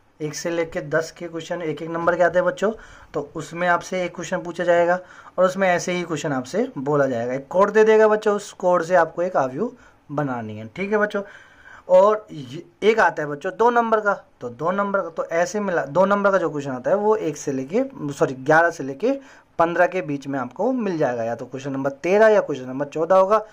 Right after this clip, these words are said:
जो इसी के ऊपर होगा। सिंपल सा बच्चों, बोर्ड में तो बच्चों देखो इतना सिंपल है, यदि आप, अ, दो भक्ति,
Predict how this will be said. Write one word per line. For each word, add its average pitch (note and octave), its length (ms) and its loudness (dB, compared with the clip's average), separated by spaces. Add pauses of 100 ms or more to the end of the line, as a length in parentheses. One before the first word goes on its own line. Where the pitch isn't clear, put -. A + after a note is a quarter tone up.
(260)
जो E3+ 200 -4
इसी C#3 280 -10
के B2+ 100 -8
ऊपर B2+ 200 -8
होगा। D3+ 240 -4 (280)
सिंपल C4 460 2
सा F#3 100 2
बच्चों, G#3 200 -2
बोर्ड G#3+ 440 4
में A#3 160 -4
तो A3+ 80 -2
बच्चों F#3+ 260 -4
देखो F#3+ 220 -6
इतना G3 240 -6
सिंपल E3 440 -6
है, D#3+ 320 -2 (480)
यदि F#3+ 280 -8 (160)
आप, E3 340 2
अ, F#3+ 720 -2
दो D#3+ 220 4
भक्ति, F3 360 -2